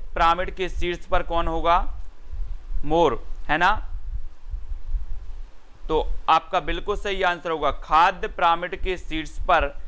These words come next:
जो होता है वो होता है मोर, यानी कि जो आपका आ नंबर है वो बिल्कुल सही हो जाएगा,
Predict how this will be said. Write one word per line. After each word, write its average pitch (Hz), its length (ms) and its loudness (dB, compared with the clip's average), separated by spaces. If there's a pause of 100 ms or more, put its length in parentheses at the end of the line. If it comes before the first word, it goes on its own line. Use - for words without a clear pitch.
(260)
जो 151 160 0
होता 151 340 2
है 143 180 2 (420)
वो 156 140 0
होता 151 260 0
है 139 120 -2
मोर, 143 480 0 (380)
यानी 147 220 2
कि 160 120 -4
जो 147 140 2
आपका 143 280 4
आ 156 360 4
नंबर 180 340 0
है 165 180 -4 (140)
वो 147 180 -4
बिल्कुल 147 460 -2
सही 147 200 0
हो 127 140 -2
जाएगा, 117 300 -4